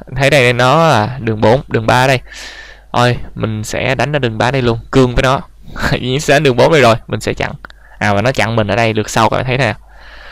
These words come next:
À, mình tiếp tục tạo đường bốn ở đây. À, thì nó phải chặn mình thôi. Rồi,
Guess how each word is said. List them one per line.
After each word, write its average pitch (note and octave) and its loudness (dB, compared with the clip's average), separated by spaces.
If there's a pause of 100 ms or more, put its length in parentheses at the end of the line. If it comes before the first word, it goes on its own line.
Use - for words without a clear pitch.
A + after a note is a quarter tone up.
(320)
À, A2+ 0
mình A#2+ 0
tiếp D#3 0
tục - -2
tạo A2 0
đường A#2 0
bốn C3 2
ở D#3 0
đây. B2 -2 (420)
À, - -6
thì A2+ -4
nó G#2+ -2
phải B2+ 0
chặn A2 -4
mình A#2 -4
thôi. A#2+ 2 (1200)
Rồi, C3 0